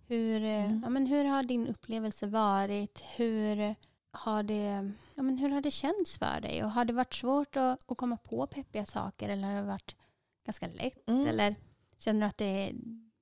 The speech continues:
Speaker 1: jag gör redan väldigt mycket peppigt i mitt liv? Eller känner du att, åh, nej, men här har vi någonting att jobba på?
Speaker 2: Mm.
Speaker 1: Det har varit, eh,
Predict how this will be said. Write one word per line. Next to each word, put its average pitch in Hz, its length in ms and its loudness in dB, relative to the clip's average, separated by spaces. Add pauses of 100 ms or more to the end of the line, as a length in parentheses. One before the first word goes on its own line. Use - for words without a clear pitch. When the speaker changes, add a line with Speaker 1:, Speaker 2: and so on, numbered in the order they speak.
(300)
Speaker 1:
jag - 360 -6
gör 196 220 0
redan 233 440 2
väldigt 208 240 0
mycket 208 200 -2
peppigt - 420 -4
i 208 40 -2
mitt 202 140 -2
liv? 262 440 4
Eller 196 300 4
känner 190 380 -2
du 180 60 -6
att, 185 100 -14 (160)
åh, 196 100 -12
nej, 180 180 -8
men 170 180 -2
här 269 460 2
har 226 160 0
vi 190 100 0
någonting 180 480 -4
att 190 60 -2
jobba 208 240 -4
på? - 140 -4
Speaker 2:
Mm. 175 420 2 (280)
Speaker 1:
Det 233 60 -6
har 220 60 -2
varit, 233 260 -2
eh, 214 260 -2